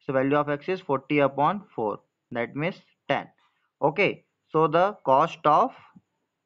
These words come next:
cost of one pen box is rupees ten. Okay, after that substitute the value,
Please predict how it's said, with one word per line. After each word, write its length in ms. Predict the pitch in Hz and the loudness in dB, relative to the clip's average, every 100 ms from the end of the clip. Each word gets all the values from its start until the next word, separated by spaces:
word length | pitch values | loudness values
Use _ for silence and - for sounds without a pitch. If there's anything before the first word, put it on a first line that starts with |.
| _ _ _ _ _ _ _ | _ _ _ _ _ _ _
cost 360 | 131 131 151 - | 2 4 2 -2
of 300 | 147 147 185 185 | 0 0 0 -4
one 600 | 120 123 151 147 185 214 _ _ _ _ _ _ _ _ _ _ _ _ _ _ _ _ _ _ | -6 0 0 0 -6 -14 _ _ _ _ _ _ _ _ _ _ _ _ _ _ _ _ _ _
pen 480 | 156 147 143 170 208 _ _ _ | 0 2 2 -2 -8 _ _ _
box 640 | - 113 147 135 156 - - _ _ _ _ _ _ _ 151 | -18 -4 0 2 2 -4 -20 _ _ _ _ _ _ _ -2
is 280 | 170 247 - _ _ | 0 -2 -8 _ _
rupees 500 | 127 131 - 156 240 - _ _ _ | -6 -6 0 0 0 -4 _ _ _
ten. 200 | - 95 - _ _ _ _ _ | -6 -6 -8 _ _ _ _ _
Okay, 440 | 151 175 175 - _ _ _ _ _ 117 | -4 0 -2 -4 _ _ _ _ _ 0
after 400 | 135 - 196 185 | 0 2 2 2
that 460 | 147 139 165 - _ _ _ _ | 2 0 -2 -8 _ _ _ _
substitute 760 | 156 147 - 175 165 196 214 175 | -2 -2 -2 -4 0 2 2 2
the 100 | 190 | 2
value, 600 | 156 139 127 127 147 | 2 -2 -4 -4 -6